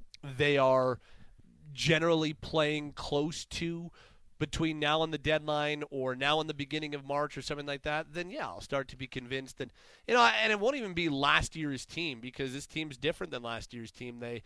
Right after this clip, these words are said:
they play differently than last year's team, and I think the coaching staff wants them to be different than last year's team. So it's, it's less about that and more about can this team be an actual threat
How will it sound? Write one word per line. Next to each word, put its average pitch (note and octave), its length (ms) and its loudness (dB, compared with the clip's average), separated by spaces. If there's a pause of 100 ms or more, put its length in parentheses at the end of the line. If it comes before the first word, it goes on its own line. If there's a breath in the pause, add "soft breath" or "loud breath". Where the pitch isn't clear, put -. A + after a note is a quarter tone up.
(220 soft breath)
they C3+ 140 -2
play E3 420 0
differently C#3 460 -6
than B2 160 -8
last B2 320 -6
year's B2+ 240 -10
team, C3+ 420 -8
and C3 180 -2
I C3 80 0
think C#3+ 200 -10
the C#3 80 -16
coaching D3 400 -8
staff C#3+ 320 -2
wants C3+ 340 -6
them C#3+ 200 -6
to C3+ 120 -8
be C#3+ 320 -6
different D3 540 -2 (260 soft breath)
than D3 160 2
last C3 340 -2
year's A#2 240 -10
team. A2+ 300 -12
So D3 260 4 (240 soft breath)
it's, D#3 280 -2
it's D3+ 180 -2
less F3 220 6
about D#3+ 260 6
that E3+ 300 6 (100)
and C#3 140 0
more D3+ 180 2
about C3+ 340 4 (280 soft breath)
can D3+ 200 0
this C#3 220 -4
team C#3 320 -4
be C3 220 -6
an B2+ 60 -4
actual B2 420 -4
threat A#2+ 340 -4